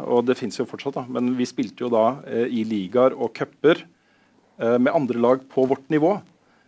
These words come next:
Eh, vi var veldig aktive på Clanbase, hvor de hadde, eh, massevis av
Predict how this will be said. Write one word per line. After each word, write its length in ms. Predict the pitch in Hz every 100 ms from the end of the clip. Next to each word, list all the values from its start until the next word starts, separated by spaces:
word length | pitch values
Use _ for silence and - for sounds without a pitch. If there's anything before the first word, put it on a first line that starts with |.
| _
Eh, 180 | - 123
vi 100 | 127
var 140 | 131 139
veldig 180 | 127 120
aktive 280 | - 123
på 100 | 113
Clanbase, 640 | - 110 101 165 185 - - _ 127
hvor 200 | 120 123
de 180 | 127
hadde, 360 | 127 123 92 107 117 120 117 131
eh, 360 | 139 117 117 120
massevis 480 | 120 123 104 101 -
av 240 | 117 113